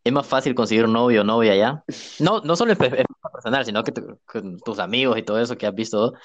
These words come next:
Speaker 1: ¿te ayuda a ser latino en eso?
Speaker 2: Pues
Speaker 1: Para las
Speaker 2: mira,
Speaker 1: mujeres francesas.
Speaker 2: es cierto que, pues, uno siendo latino, pues, es un poquito más, eh, me acuerdo que en, un, primero uno, uno, unos primos se fueron para Estados Unidos y siempre me decían la palabra exótico.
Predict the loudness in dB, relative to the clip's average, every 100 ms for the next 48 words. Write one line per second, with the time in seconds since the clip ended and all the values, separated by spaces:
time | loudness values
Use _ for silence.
0 | -20 -18 -4 0 2 2 0 -2 -2 0
1 | -2 -4 -8 _ _ _ -20 _ -4 -2
2 | 2 2 2 0 0 -4 -2 -6 -8 -8
3 | -4 -4 -4 -6 -6 -8 -6 -6 -6 -8
4 | -10 -14 -18 -16 -12 -8 -8 -10 _ _
5 | _ _ -10 -6 -6 -8 -8 -8 -8 -12
6 | -16 -20 _ _ _ _ _ _ _ -18
7 | -12 -8 -6 -4 -4 0 2 0 -4 -14
8 | -10 -6 -4 -4 -4 -8 -8 -12 -14 -14
9 | -16 -16 -16 -20 -20 -12 -12 -12 -8 -6
10 | -4 -6 -8 -10 -12 -16 -18 -12 -10 -8
11 | -8 -8 -6 -6 -6 -8 -8 -8 -12 -10
12 | -12 -10 -10 -10 -12 -12 -8 -8 -10 -12
13 | -12 -6 -4 -4 -6 -12 -8 -8 -6 -12
14 | -14